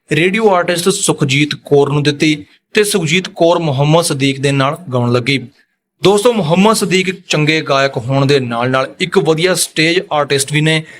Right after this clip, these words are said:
ਤੇ ਉਹ ਤੁਸੀਂ ਉਹਨਾਂ ਦੇ ਸਟੇਜ ਸ਼ੋਅ ਤੇ ਵੀ ਦੇਖਿਆ ਹੋਣਾ ਹੈ ਕਿ ਕਿਸ ਤਰ੍ਹਾਂ ਗਾਉਂਦੇ ਹੋਏ ਐਕਟਿੰਗ ਕਰਦੇ ਨੇ ਤੇ ਸਮਾਂ ਬੰਨ੍ਹ ਦਿੰਦੇ ਨੇ।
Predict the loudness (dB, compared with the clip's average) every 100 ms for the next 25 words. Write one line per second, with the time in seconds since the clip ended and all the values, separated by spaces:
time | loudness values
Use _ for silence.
0 | -20 _ 0 2 2 0 -4 -2 -2 0
1 | 0 2 2 0 0 0 0 0 0 0
2 | 0 0 -2 0 -4 -2 -4 -2 -2 -2
3 | -2 -8 -6 -4 -4 -2 0 0 0 0
4 | 2 2 2 2 0 _ _ -6 -4 -4
5 | 0 0 0 0 0 -4 -2 -2 0 0
6 | 0 0 -4 -4 -2 0 0 0 0